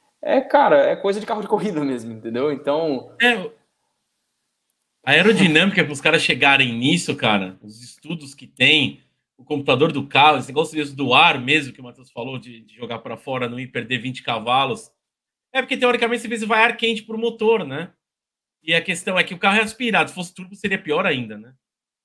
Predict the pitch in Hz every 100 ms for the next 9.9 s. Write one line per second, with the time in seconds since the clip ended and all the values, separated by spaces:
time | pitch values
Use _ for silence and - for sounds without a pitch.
0 | _ 127 123 143 147 156 - 147 160 156
1 | 160 165 147 135 123 117 107 _ 139 123
2 | 107 120 143 131 143 139 127 160 165 170
3 | 143 160 165 151 160 - 165 170 170 160
4 | 165 143 143 139 165 180 180 _ _ _
5 | _ 143 151 147 147 139 147 147 151 147
6 | 139 - 151 143 135 135 135 127 117 107
7 | - 269 156 147 139 139 139 139 135 135
8 | 135 135 147 147 147 143 139 139 147 139
9 | 143 143 139 143 143 - 175 226